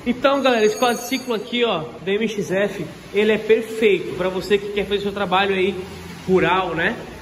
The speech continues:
Pra sítio, chácara, condomínio, fazenda, pra você tá cuidando aí da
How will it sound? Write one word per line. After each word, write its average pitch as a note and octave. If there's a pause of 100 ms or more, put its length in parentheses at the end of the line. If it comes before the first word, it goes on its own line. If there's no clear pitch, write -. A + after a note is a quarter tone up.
(100)
Pra F3 (360)
sítio, G#3 (240)
chácara, G3 (480)
condomínio, F#3+ (160)
fazenda, F#3 (260)
pra F3+
você F3
tá G3
cuidando F#3+
aí G3
da E3